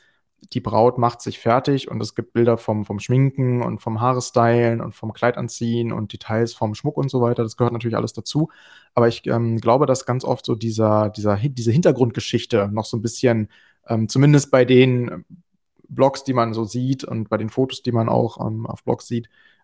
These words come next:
ähm, da geht es natürlich stark um, um dieses ganze Brautkleid, Schmuck, die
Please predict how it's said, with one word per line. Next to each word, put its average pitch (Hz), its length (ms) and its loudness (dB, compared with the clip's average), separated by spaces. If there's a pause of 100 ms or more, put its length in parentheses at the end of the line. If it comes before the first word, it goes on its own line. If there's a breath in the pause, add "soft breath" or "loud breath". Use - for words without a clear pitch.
ähm, 104 180 -2
da 104 100 2
geht 113 160 0
es - 60 -2
natürlich 110 320 0
stark 95 280 0
um, 92 200 -4
um 87 140 -6
dieses 95 200 -8
ganze 90 520 -6 (120)
Brautkleid, 90 800 -2
Schmuck, - 480 -2 (520)
die 92 260 -2